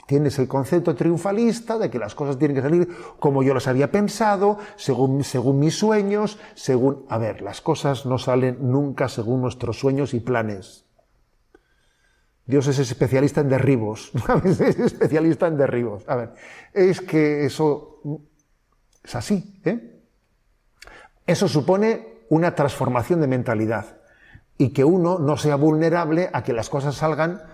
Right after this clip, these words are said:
pues no como él las pensaba, pues, pues eso, era previsible, era previsible que cuando ponemos en marcha un buen proyecto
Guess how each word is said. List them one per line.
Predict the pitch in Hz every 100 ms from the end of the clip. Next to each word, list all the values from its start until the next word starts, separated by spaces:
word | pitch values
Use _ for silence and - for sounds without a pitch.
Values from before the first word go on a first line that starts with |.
| - - - -
pues | 131 -
no | 156 165
como | 147 127
él |
las | 117 -
pensaba, | 123 107 165 123 104
pues, | 107 - - -
pues | 123
eso, | 151 - 104 - - -
era | 208 170
previsible, | 135 110 110 233 175 123 113 - - - _ _
era | - 156 -
previsible | 147 135 127 185 156 143 117 - - - -
que | 139
cuando | 139 135 131
ponemos | 147 190 156
en | 156
marcha | 160 160 - 143
un | 143
buen | 139 139
proyecto | - 139 190 196 208 202 -